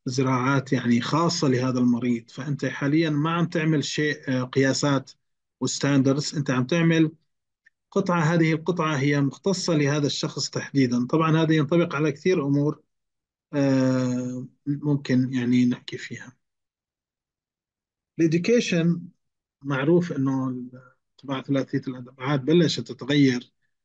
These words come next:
آه، وتسهل طبعًا كثير بمواضيع بالإديوكيشن، لحتى في بعض ال-، ال-، التوبكس أو المواضيع اللي هي صعبة إنه يتفهمها الطفل أو حتى الكبير حتى. فهذه المواضيع،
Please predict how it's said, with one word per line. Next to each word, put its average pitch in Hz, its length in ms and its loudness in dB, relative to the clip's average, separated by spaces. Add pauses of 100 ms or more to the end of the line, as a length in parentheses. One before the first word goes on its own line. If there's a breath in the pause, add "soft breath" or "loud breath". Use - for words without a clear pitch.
(320)
آه، 131 160 2
وتسهل 135 580 0
طبعًا 120 520 -4
كثير 139 300 2
بمواضيع 123 760 0
بالإديوكيشن، 127 720 -2
لحتى 139 520 0 (380 soft breath)
في 220 160 2
بعض 185 280 2
ال-، 151 240 4 (640)
ال-، 135 180 0
التوبكس 151 880 0
أو 135 140 -2
المواضيع 131 600 2
اللي 131 240 2
هي 123 60 0
صعبة 139 520 0 (720 soft breath)
إنه 156 120 2
يتفهمها 139 560 2
الطفل 156 420 2
أو 180 120 2
حتى 190 280 -2
الكبير 151 400 0
حتى. 160 420 -6 (600 soft breath)
فهذه 214 320 4
المواضيع، 170 720 2